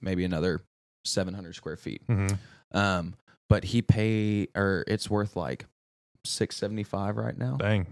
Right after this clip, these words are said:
Speaker 1: Right. But I mean, he didn't, he paid half of that initially, but their property taxes just continue to go up. And he,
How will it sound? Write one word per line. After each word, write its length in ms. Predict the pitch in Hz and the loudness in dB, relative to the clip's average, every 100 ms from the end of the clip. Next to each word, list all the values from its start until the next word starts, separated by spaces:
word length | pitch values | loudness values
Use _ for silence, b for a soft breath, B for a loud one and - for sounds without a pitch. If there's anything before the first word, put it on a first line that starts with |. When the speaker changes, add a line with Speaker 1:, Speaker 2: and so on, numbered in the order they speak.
| - | -2
Speaker 1:
Right. 320 | 98 104 - B B B - | 2 2 0 B B B 4
But 200 | 101 - | 4 4
I 100 | 104 | 2
mean, 120 | 101 95 | 2 4
he 80 | |
didn't, 320 | 104 95 90 - | 4 4 0 2
he 140 | 104 | 6
paid 400 | - 101 98 92 | 8 6 4 2
half 300 | - 107 - | 2 2 4
of 60 | 90 | 0
that 260 | 90 92 | 2 0
initially, 480 | 95 104 104 98 90 | 0 0 2 2 0
but 380 | 90 101 95 - | 2 2 2 0
their 160 | 92 87 | -2 0
property 340 | 101 107 101 | 0 0 -2
taxes 420 | - 87 92 95 | -2 -2 -2 -4
just 220 | 90 95 - | -2 -4 -2
continue 340 | 92 98 95 | -2 -2 -2
to 80 | 87 | -2
go 180 | 85 95 | 0 2
up. 200 | 104 98 | 2 0
And 320 | 95 92 - - | -4 -6 -10 -4
he, 340 | 101 95 | 0 0